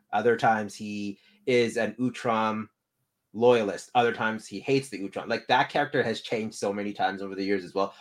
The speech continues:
All of these characters have been different in every single piece of media.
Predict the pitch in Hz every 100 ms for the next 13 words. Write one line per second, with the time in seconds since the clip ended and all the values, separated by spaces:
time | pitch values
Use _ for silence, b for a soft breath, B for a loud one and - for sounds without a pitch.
0 | B 120 151 165 160 - 127 123 131 127
1 | 107 98 107 104 110 98 92 82 85 95
2 | 98 104 - 98 95 113 95 90 87 85
3 | 65